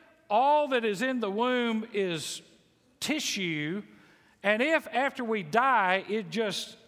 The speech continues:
is over and it doesn't matter, then in reality, God is not God, man is not created in the image of God,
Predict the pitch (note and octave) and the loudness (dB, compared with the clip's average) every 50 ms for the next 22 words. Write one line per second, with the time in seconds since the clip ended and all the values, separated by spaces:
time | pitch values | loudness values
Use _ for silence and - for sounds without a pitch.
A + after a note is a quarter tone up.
0 | _ _ - F#3+ F3 D#3 C#3 - - - A3 C4+ D4 C#4+ A#3+ D#3+ D3 C#3 B2+ C3 | _ _ -4 -4 -4 -4 -6 -6 -2 2 2 2 2 2 -2 -2 -2 0 0 0
1 | D#3 F3 F3 - - - - - - - _ - - G3+ A3 A3 A3 G3+ D#3+ E3 | -2 -2 -4 -8 -16 -20 -20 -20 -20 -20 _ -2 0 0 2 2 0 0 0 -2
2 | G#3 A#3 A#3+ G3 G3+ G#3+ D#3+ C#3+ F3+ G3+ B3 C4 B3+ G#3 F3 D#3+ E3+ F3+ E3+ - | -2 0 0 -2 -2 -4 -4 -2 0 0 2 2 0 0 0 0 -2 -2 -4 -10
3 | - - - - - _ _ _ _ _ D3+ D3 A3+ D4+ E4+ E4+ E4+ D4+ C4+ C4+ | -18 -20 -20 -20 -20 _ _ _ _ _ -2 0 2 4 4 2 2 0 0 0
4 | C4 B3 A#3 A3 G3+ G3 G3+ A3 C4 D4 D4 B3+ G#3 - - E3+ D#3 D3+ E3+ F3 | 0 0 0 0 2 2 4 4 4 4 4 2 0 -2 -2 -2 -2 -2 -4 -6
5 | - - - - - _ _ _ _ _ - C#3+ C3+ G3 A3+ C#4 D#4 D#4+ D#4 D4+ | -8 -12 -20 -20 -20 _ _ _ _ _ -10 -2 2 4 4 6 4 2 0 -2
6 | C#4 F#3+ F#3 A3 A#3 G#3+ G3+ F3 D3 D#3 D#3 F3 D#3+ C#3 C3+ C3+ D3 E3 D#3+ D#3 | -4 -4 -4 -2 0 0 0 0 -2 -2 0 2 2 2 2 0 -2 -2 -4 -6
7 | E3 F3 G3 A#3 C4+ D#4 E4 E4 D#4+ D4 A#3+ E3+ F#3 A3 A3+ G#3+ G#3+ G#3+ - - | -4 -2 0 2 2 2 0 0 0 -2 -2 -2 0 0 2 0 0 -2 -6 -6
8 | G#3+ G#3 G#3 G#3 G#3 G3 F3 F3 F3+ F3 D#3 D#3 E3+ G3+ C4 C#4 B3+ F#3+ D3+ E3+ | -4 -2 -2 -2 -2 -2 -2 -4 -4 -4 -4 -4 -4 -4 -2 -4 -4 -6 -6 -8
9 | D#3 C#3+ C#3+ E3+ E3 E3 F3 F#3+ | -8 -4 0 0 2 2 2 0